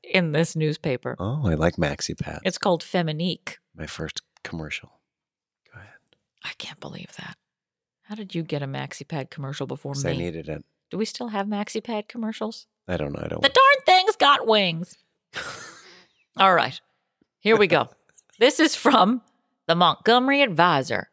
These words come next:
Speaker 1: November sixteenth, nineteen sixty-nine. Because it's Montgomery, I'm just gonna give it this southern accent. Ready? "Dear Ann Landers, warn the kids who read your column to steer clear of glue and L S D.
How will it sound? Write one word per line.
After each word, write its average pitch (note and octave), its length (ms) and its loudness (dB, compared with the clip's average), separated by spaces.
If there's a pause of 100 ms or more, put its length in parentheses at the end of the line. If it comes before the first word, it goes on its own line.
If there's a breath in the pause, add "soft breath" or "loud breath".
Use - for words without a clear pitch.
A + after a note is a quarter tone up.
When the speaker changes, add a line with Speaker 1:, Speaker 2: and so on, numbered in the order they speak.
(360)
Speaker 1:
November D#3 500 2
sixteenth, - 640 -2 (260)
nineteen A#3 560 -2
sixty-nine. D3 800 -4 (720)
Because E3+ 280 0
it's - 180 -4
Montgomery, D3+ 560 0
I'm C#3+ 120 0
just D3 160 -6
gonna C3+ 200 -10
give C3 200 -4
it E3 120 -12
this C3 160 -2
southern B2+ 400 -6
accent. - 440 -12
Ready? C#3 280 -8 (840)
"Dear B3+ 260 6
Ann G#3+ 220 4
Landers, F3 480 2 (680)
warn E4+ 300 8
the C#4 60 2
kids C#4 340 2
who G3+ 140 2
read A3+ 240 4
your A3+ 80 6
column A#3 400 6
to - 80 -4
steer D#4+ 340 4
clear B3+ 320 6
of C3+ 180 2
glue B3+ 440 8
and D3+ 240 2
L A#3+ 200 8
S A#3 220 4
D. E3+ 380 2